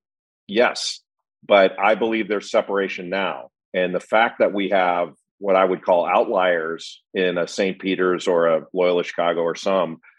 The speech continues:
that, that rise up and do something, do something we could not have predicted in the tournament. Um, i-, is that what, is that what makes it special, or is it the fact that,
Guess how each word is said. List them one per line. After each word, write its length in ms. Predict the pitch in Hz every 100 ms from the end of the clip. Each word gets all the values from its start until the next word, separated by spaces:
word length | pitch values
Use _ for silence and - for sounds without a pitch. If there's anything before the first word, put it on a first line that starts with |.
| _ _ _
that, 420 | 101 90 87 92 -
that 260 | 92 85
rise 320 | 92 95 98 104
up 220 | 92 92
and 100 | 85
do 140 | 95
something, 680 | 90 98 - 87 85 82 82 _
do 160 | 87 107
something 440 | - 101 101 90
we 180 | 85 95
could 240 | - 107 95
not 200 | 95 95
have 160 | 95 -
predicted 560 | - 90 107 - 87 80 _
in 120 | 95 82
the 80 |
tournament. 460 | 80 82 76 78 92 _ _ _ _ _ _ -
Um, 520 | 92 87 82 80 78 - _
i-, 120 | 110 -
is 260 | 104 92
that 220 | 107 107
what, 280 | 127 120 113 _ -
is 160 | 98
that 180 | 104 110
what 140 | 120 113
makes 260 | 127 -
it 100 | 127
special, 540 | - 123 123 135 131 -
or 200 | 101 95
is 100 | 76
it 80 | -
the 80 | _
fact 300 | 101 101 -
that, 160 | 92